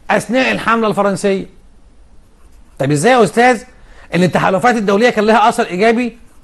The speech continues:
على الشعب المصري أو كان لها أثر على الحملة الفرنسية؟ زي ما قلنا دلوقتي، التحالف بين إنجلترا وروسيا والدولة العثمانية لإخراج الحملة بالقوة العسكرية من الشام والإسكندرية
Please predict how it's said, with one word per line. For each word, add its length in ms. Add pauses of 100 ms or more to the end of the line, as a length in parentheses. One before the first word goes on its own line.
(160)
على 200
الشعب 340
المصري 500 (400)
أو 120
كان 140
لها 200
أثر 160
على 80
الحملة 220
الفرنسية؟ 680
زي 260
ما 120
قلنا 200
دلوقتي، 400
التحالف 440
بين 120
إنجلترا 420
وروسيا 500 (340)
والدولة 360
العثمانية 640
لإخراج 360
الحملة 360
بالقوة 380
العسكرية 560
من 120
الشام 360
والإسكندرية 920